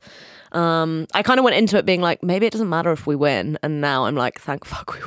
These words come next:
won." <laughs> Um, but yeah, it was a good, good end.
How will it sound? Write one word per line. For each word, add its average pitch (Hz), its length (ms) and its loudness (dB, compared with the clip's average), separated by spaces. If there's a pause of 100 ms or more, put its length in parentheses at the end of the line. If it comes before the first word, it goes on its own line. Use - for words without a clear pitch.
(120)
won." 202 260 -10 (140)
<laughs> 349 340 0 (200)
Um, 185 600 4 (400)
but - 120 2 (100)
yeah, - 180 0 (100)
it 262 40 2
was 294 140 2
a - 20 -12
good, 311 220 0 (280)
good 294 140 0
end. 262 280 4